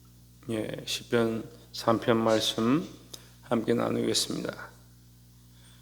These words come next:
시편 삼 편은 다윗의, 예, 시편인데, 어, 시편 삼 편에 보시면 "여호와여, 나의 대적이 어찌 그리 많은지요. 일어나 나를 치는 자가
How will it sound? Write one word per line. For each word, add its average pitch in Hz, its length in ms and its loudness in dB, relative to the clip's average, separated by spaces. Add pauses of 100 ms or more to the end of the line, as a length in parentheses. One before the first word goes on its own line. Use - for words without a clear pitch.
(240)
시편 117 380 2
삼 117 340 2
편은 120 460 4
다윗의, 120 680 2 (440)
예, 110 320 -6
시편인데, 113 1000 -4 (840)
어, - 120 -6 (460)
시편 - 400 -2
삼 110 180 0
편에 113 280 4
보시면 120 560 0 (100)
"여호와여, 117 1040 6
나의 120 220 6
대적이 117 420 2
어찌 117 220 2
그리 127 360 2
많은지요. 110 760 4
일어나 117 380 4
나를 113 280 4
치는 117 340 0
자가 113 380 4